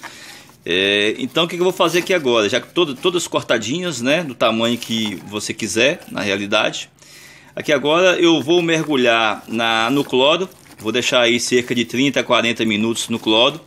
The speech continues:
ou até mais, se você desejar. E depois eu vou tirar e colocar no sol. Vai secar no sol, depois eu vou utilizar o mesmo procedimento com o Cercobin, que é o antifúngino,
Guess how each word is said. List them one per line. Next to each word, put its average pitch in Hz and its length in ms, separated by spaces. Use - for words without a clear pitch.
ou 120 140
até 147 180
mais, 120 760
se - 100
você 110 240
desejar. 107 600
E 127 60
depois 170 380
eu 175 100
vou 175 140
tirar 180 680
e 185 60
colocar 175 400
no 190 100
sol. 101 480
Vai 202 240
secar 147 460
no 139 100
sol, 151 560
depois 202 300
eu 202 80
vou 185 100
utilizar 185 440
o 170 40
mesmo 214 380
procedimento 185 840
com 180 160
o 170 40
Cercobin, 165 840
que - 120
é 160 80
o 147 140
antifúngino, 185 800